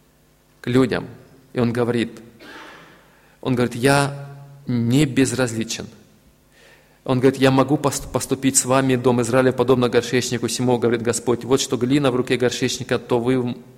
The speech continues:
моей руке, дом Израилев". Бог держит нас в своей руке.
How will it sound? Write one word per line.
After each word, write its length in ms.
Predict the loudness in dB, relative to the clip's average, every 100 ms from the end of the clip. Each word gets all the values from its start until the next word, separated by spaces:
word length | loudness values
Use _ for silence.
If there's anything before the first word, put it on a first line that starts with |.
| -20 _
моей 340 | -2 0 2 2
руке, 360 | 0 -2 -4 -6 -18 -16
дом 280 | -2 2 2
Израилев". 440 | 0 -2 -2 -4 -8 -16 -20 _ _ -20 -20 -12
Бог 220 | -4 -2 0
держит 240 | 0 0
нас 140 | -2
в 20 | -2
своей 180 | -2
руке. 240 | -4 -6